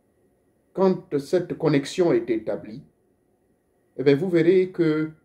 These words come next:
dans le plan matériel, physique, beaucoup de choses vont se manifester. Et le commun des mortels va appeler cela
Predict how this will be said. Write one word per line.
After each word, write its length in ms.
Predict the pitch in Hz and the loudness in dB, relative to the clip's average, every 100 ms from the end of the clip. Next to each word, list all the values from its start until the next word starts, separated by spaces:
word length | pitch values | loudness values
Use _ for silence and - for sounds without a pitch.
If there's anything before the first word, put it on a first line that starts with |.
| _ _ _ _ | _ _ _ _
dans 160 | 151 202 | -2 2
le 140 | 170 | 2
plan 180 | 175 175 | 2 -2
matériel, 720 | 156 127 139 131 143 170 165 - _ _ | -2 -4 -4 0 0 0 -4 -14 _ _
physique, 480 | _ 143 131 165 _ _ - | _ -6 -6 -10 _ _ -18
beaucoup 220 | 131 180 | -14 -12
de 60 | 147 | -4
choses 560 | 185 175 98 90 - - _ _ _ _ _ _ | 0 0 0 -10 -20 -20 _ _ _ _ _ _
vont 120 | 117 | -12
se 420 | 117 107 101 92 92 _ _ _ _ _ 120 | -12 -8 -6 -6 -10 _ _ _ _ _ -6
manifester. 680 | 123 113 - 101 - - - _ _ _ _ _ _ - | -4 -4 -6 -8 -10 -20 -20 _ _ _ _ _ _ -4
Et 120 | 127 | 0
le 100 | 127 | 2
commun 240 | 156 160 | 2 2
des 80 | 165 | 2
mortels 380 | 135 127 - 147 | 2 -2 -2 -2
va 120 | 127 | -2
appeler 300 | 120 - 113 | -4 -4 -8
cela 460 | 113 104 101 107 | -6 -10 -10 -14